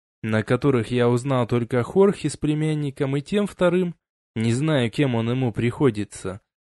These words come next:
Зато показали фото самолета, который я уверенно опознал. «А Салик и второй?» спросил я. «Проверяем», уклончиво ответил Демпси.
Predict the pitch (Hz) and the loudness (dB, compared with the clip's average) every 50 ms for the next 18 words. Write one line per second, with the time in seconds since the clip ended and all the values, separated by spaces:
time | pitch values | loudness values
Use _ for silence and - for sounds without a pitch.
0 | _ _ _ 110 98 98 110 110 101 127 156 165 - 202 190 - 190 170 147 151 | _ _ _ -4 -2 0 0 0 0 0 0 2 2 0 0 2 0 2 2 2
1 | 147 160 180 190 165 - - 160 160 160 - 180 - - 185 180 185 185 175 160 | 2 4 2 0 0 0 2 2 2 2 0 -2 -2 -2 -2 0 0 0 0 0
2 | 156 160 160 - 165 151 - _ _ _ _ _ _ - 127 117 113 - 135 127 | 0 -2 -2 -4 -10 -12 -12 _ _ _ _ _ _ 0 0 0 2 4 4 4
3 | 123 120 123 123 127 123 123 127 135 139 135 117 113 107 110 113 117 117 110 - | 4 4 2 4 4 4 4 2 2 2 2 2 0 0 -2 -2 -4 -4 -4 -4
4 | 131 127 123 127 135 135 131 123 123 120 - _ _ _ _ _ _ _ _ _ | -4 -4 -4 -4 -6 -4 -4 -4 -6 -8 -12 _ _ _ _ _ _ _ _ _
5 | _ _ _ _ _ _ _ _ _ _ _ _ - _ 98 104 107 110 110 110 | _ _ _ _ _ _ _ _ _ _ _ _ -14 _ -6 -2 0 2 2 2
6 | 107 107 - - 123 117 117 110 104 101 - - 107 95 - - 113 110 107 117 | 2 0 0 0 2 2 2 2 0 -4 -4 -4 -6 -6 -4 -2 -2 0 2 2
7 | 127 135 143 139 131 - _ _ _ _ _ _ - - - - 131 127 135 123 | 2 2 2 0 -4 -8 _ _ _ _ _ _ -16 -16 -10 -4 -2 -2 0 -2
8 | - 131 131 139 135 139 135 135 131 123 120 - _ _ _ _ _ _ _ _ | -2 -2 -2 0 0 0 0 0 -2 -4 -6 -10 _ _ _ _ _ _ _ _
9 | _ _ _ _ - 101 95 104 110 117 123 131 135 139 143 143 139 139 131 127 | _ _ _ _ -6 -4 -2 0 0 2 2 2 2 2 4 4 2 2 0 0
10 | 120 117 113 107 - _ 107 104 - - 120 143 170 185 170 - - 120 113 110 | -2 -4 -6 -10 -14 _ -12 -10 -6 -2 0 0 0 0 0 0 0 2 2 2
11 | 104 98 - 123 139 147 143 - - 139 139 135 123 123 104 95 92 - - - | 2 0 0 0 0 0 0 0 -2 -2 -2 -2 -2 -2 -2 -4 -6 -10 -14 -14
12 | 113 - | -14 -16